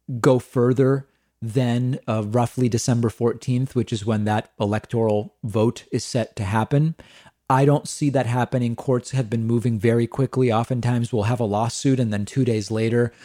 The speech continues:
the court throws it out. Courts understand the time sensitivity of this. Um, so given that I don't think Trump really believes he has a shot at overturning the election results,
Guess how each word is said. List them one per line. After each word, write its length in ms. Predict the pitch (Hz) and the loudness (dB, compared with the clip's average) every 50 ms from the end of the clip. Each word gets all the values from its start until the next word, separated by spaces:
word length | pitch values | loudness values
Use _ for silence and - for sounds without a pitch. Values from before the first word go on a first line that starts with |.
| - - | -20 -6
the 100 | - 127 | -6 -6
court 360 | - - - 135 123 - - | -4 0 0 0 0 0 -2
throws 320 | - - 123 117 113 113 107 | -2 0 2 2 2 2 0
it 100 | 110 113 | 0 2
out. 320 | 127 143 147 143 - - | 2 4 4 2 0 -2
Courts 320 | - - 131 117 107 - | -6 -4 -4 -4 -4 -4
understand 560 | 120 110 104 107 - - - 127 120 113 110 104 | -6 -4 -4 -6 -8 -6 -4 -2 0 0 0 -2
the 60 | 98 | -2
time 280 | - - 131 117 110 | -2 -2 0 0 0
sensitivity 880 | 104 - - 117 104 98 - 104 - - 151 139 120 117 113 104 104 - | 0 0 0 0 -2 -2 -4 -8 -2 2 2 2 2 2 0 0 -2 -4
of 200 | - 101 92 95 | -6 -6 -6 -6
this. 400 | 92 87 80 - - - - - - - - - - - - - - _ | -8 -10 -10 -10 -14 -16 -16 -16 -18 -20 -20 -20 -20 -20 -20 -20 -16 _
Um, 540 | - 117 104 104 101 101 101 101 101 101 - - _ _ | -2 0 0 2 0 0 -2 -2 -4 -4 -6 -8 _ _
so 520 | - - - - 156 147 151 151 156 - - _ - 139 127 | -12 -6 2 4 4 6 6 4 2 0 -4 _ -10 -10 -2
given 380 | 117 160 190 202 208 240 226 208 | 4 4 4 4 4 0 0 0
that 220 | 190 175 156 - _ _ | 0 0 -2 -4 _ _
I 180 | 139 143 165 | -2 0 0
don't 340 | 160 139 156 160 156 - - | 2 2 2 2 0 -2 -6
think 520 | - - - - 160 160 147 139 - - - | -14 -18 -4 0 0 0 0 -2 -4 -10 -14
Trump 380 | - - - 147 131 123 113 117 | -14 -4 0 0 0 0 0 0
really 420 | 117 120 127 131 131 131 127 123 | 0 2 2 4 4 4 2 0
believes 600 | 113 101 117 113 110 120 117 117 110 98 - - | 0 0 0 0 0 0 0 0 -2 -2 -4 -4
he 100 | - 127 | -2 -2
has 180 | 117 107 101 104 | -2 -2 -2 -6
a 60 | 98 | -8
shot 280 | - - 120 107 107 | -4 -2 -2 0 0
at 80 | 107 101 | 0 0
overturning 600 | 104 107 101 107 98 - 113 110 107 104 104 101 | 0 0 0 -2 -2 -2 -2 -2 -2 -2 -2 -2
the 80 | 101 104 | -2 -2
election 440 | 98 98 95 92 - - 104 92 | -2 -2 -2 -4 -4 -6 -6 -4
results, 480 | 87 90 85 87 85 85 87 - - - | -4 -4 -4 -4 -4 -4 -4 -6 -8 -16